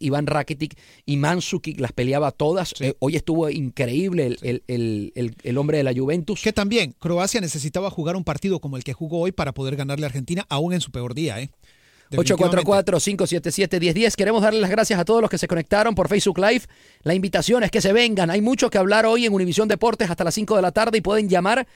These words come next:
Speaker 1: y salir al aire como lo va a hacer Enrique en este momento.
Speaker 2: Rápidamente, ocho cuatro cuatro, cinco siete siete, diez diez para acompañarnos. Gracias. Ahí está.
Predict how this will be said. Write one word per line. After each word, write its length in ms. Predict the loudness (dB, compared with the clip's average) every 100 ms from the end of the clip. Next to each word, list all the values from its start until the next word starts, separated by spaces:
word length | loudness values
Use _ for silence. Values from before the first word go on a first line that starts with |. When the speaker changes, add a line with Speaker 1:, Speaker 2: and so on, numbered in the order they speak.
| _ _ -8
Speaker 1:
y 80 |
salir 320 | -2 0 2 4
al 100 | 4
aire 220 | 2 0
como 180 | 0 0
lo 60 |
va 80 | 0
a 0 |
hacer 180 | 0 -2
Enrique 320 | 0 -2 -2
en 80 | -4
este 180 | -2 0
momento. 400 | 0 0 -2 0
Speaker 2:
Rápidamente, 520 | 0 2 0 -2 0
ocho 220 | -2 0
cuatro 240 | -2 -4 -2
cuatro, 260 | -4 -2
cinco 260 | -4 -4 -2
siete 280 | -2 -2 -2
siete, 300 | -2 -2 -2
diez 260 | -2 0
diez 180 | -2 -2
para 140 | -4
acompañarnos. 580 | -4 -4 -4 -6 -8 -6
Gracias. 540 | -2 -2 -2 -4 -6 -14 _ _ _ _ _ _ _ _ _ _ _ _ _ _ _ _ _ _ _
Ahí 140 | -10
está. 240 | -8 -10